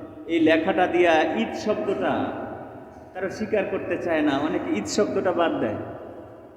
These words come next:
ঈদ শব্দটা তো আহামরি কিছু না, ঈদ শব্দের অর্থ খুশি। নবীজির আগমনে কি আপনি খুশি না?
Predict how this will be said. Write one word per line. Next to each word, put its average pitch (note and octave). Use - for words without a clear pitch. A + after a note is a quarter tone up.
ঈদ A#3+
শব্দটা A#3
তো G3+
আহামরি A3+
কিছু G#3
না, C3+
ঈদ G3+
শব্দের G3
অর্থ F#3
খুশি। F#3
নবীজির E3
আগমনে D#3
কি E3
আপনি E3
খুশি D#3+
না? F3+